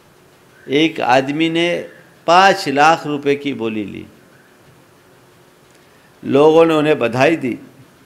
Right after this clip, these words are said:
उसका एक मित्र था जो उसकी हैसियत को जानता था। अकेले में उससे पूछा, "भैया, इतनी बड़ी बोली तुमने काहे ले ली?" बोले, "तुम्हें पता नहीं,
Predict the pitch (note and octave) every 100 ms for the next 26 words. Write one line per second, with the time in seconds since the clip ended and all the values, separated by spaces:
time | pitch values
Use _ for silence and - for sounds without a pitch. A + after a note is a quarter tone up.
0 | _ _ - _ _ _ _ _ _ -
1 | C3+ - E3 D#3+ - C3 C#3 C#3+ F3+ -
2 | C3 F#2 F2 - _ _ _ _ _ _
3 | _ - C#3 D3+ D3+ D#3+ A#2 A2+ B2 D#3
4 | D#3 D3+ E3 D3 D3 D3 D#3 D3 G#2+ F#2
5 | G2 _ - _ _ _ _ A#2+ B2 D#3
6 | E3+ F3 D#3+ D3 C#3 D3+ D3 C3 C3 D3+
7 | B2 C3+ D3+ - - _ _ _ _ _
8 | - B2 - E3 D3 D#3 C3 C#3 D3+ D3+
9 | C#3+ D3+ C#3+ C3 D3 C#3+ C#3+ D3 D#3 -
10 | - _ _ _ G#2 B2 B2+ C3 C3+ C3
11 | C3 C#3+ C#3+ C#3+ D3